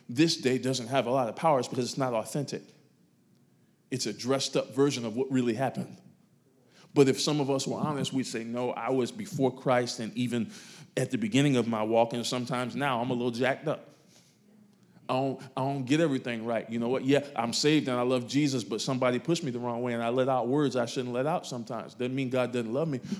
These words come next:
but sometimes I mess up, but he has to arrest my mouth." And I noticed that you were saying you were struggling with the same thing. Well, look, he can use me. He can use you too.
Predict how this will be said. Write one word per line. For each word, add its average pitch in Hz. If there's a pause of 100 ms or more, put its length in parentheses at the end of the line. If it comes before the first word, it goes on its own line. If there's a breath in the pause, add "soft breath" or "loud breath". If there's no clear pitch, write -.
but -
sometimes 147
I 123
mess 123
up, 175
but 120
he 131
has 135
to -
arrest 120
my 120
mouth." 120 (1300 loud breath)
And 139
I 117
noticed 127
that 123 (180 loud breath)
you 135
were 135
saying 135
you 135
were 151
struggling 131
with 117
the 113
same 127
thing. 123
Well, 107
look, 131
he 143
can 127
use 127
me. 143
He 131
can 131
use 127
you 131
too. -